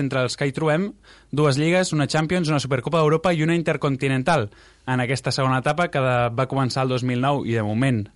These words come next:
encara continua, el Madrid ha aixecat sis títols. Precisament una Lliga, una Champions, una Supercopa d'Europa i un Mundial de Clubs, que seria l'antiga con-, Intercontinental.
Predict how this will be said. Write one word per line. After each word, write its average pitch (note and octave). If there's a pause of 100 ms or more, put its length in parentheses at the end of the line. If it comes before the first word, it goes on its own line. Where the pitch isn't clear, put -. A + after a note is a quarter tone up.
(100)
encara A2+
continua, E3+ (380)
el D#3+
Madrid D#3
ha F3+
aixecat D3
sis D3
títols. C#3+ (540)
Precisament C#3+ (180)
una C3
Lliga, D3 (100)
una C#3
Champions, C#3+
una F3+
Supercopa C#3
d'Europa E3
i C#3+
un D3
Mundial D3+
de E3
Clubs, C3+
que -
seria C3
l'antiga C3
con-, D3
Intercontinental. A#2